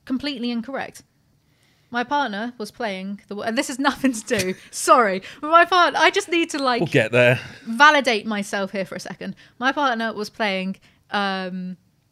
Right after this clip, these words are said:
Speaker 1: don't know why I keep saying that, my partner, like he's a law firm. <laughs> Imagine me
Speaker 2: The,
Speaker 1: doing
Speaker 2: the,
Speaker 1: law.
Speaker 2: the big Elise Yeezy and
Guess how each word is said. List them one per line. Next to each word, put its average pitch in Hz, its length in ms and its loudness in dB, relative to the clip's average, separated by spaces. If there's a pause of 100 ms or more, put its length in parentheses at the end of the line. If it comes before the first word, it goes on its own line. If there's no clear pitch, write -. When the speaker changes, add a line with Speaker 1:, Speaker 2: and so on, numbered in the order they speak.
(240)
Speaker 1:
don't 370 100 -2
know 381 60 0
why 302 100 4
I - 40 4
keep - 200 -10 (260)
saying 196 380 -6
that, 185 140 -10
my 190 140 -4
partner, 196 460 -8
like 196 200 -8
he's 190 100 -8 (160)
a 202 80 -8
law 202 300 -2
firm. 202 560 -2 (140)
<laughs> - 200 -20
Imagine 320 380 0
me 311 400 4
Speaker 2:
The, 156 80 0
Speaker 1:
doing 302 400 2
Speaker 2:
the, 294 80 6
Speaker 1:
law. 269 500 6 (840)
Speaker 2:
the 135 60 -4
big 131 300 4
Elise 123 360 4
Yeezy 98 800 -2 (600)
and 101 560 0